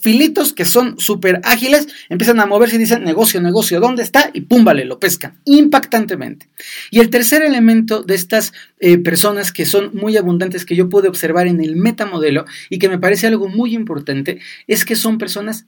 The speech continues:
súper, súper disciplinadas. Quizá la cualidad más grande que yo encontré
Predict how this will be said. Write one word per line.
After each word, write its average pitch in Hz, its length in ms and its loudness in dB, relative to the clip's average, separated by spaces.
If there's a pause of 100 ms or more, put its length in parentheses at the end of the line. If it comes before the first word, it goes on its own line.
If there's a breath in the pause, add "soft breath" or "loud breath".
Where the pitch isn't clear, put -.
súper, - 680 2
súper 294 540 0
disciplinadas. 170 800 -6
Quizá 294 420 2 (380 loud breath)
la 196 160 2
cualidad 208 440 2
más 226 280 4
grande 220 360 2
que 175 140 0
yo 185 80 2
encontré 196 540 -2